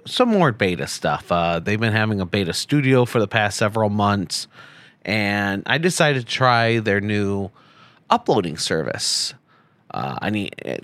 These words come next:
it was like, "Hey, look, it's a week in advance. If I don't like it,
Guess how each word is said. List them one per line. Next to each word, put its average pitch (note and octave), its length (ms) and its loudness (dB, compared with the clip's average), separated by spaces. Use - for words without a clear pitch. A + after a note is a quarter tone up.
it - 140 0
was D#4 80 4
like, F#4 180 2
"Hey, C3 320 2
look, A#2 360 0
it's - 160 -2
a G#3 60 4
week A3 300 0
in F#3+ 80 4
advance. A#2+ 880 0
If - 160 -4
I B2 120 2
don't D3+ 200 0
like B2 280 2
it, A#2 100 2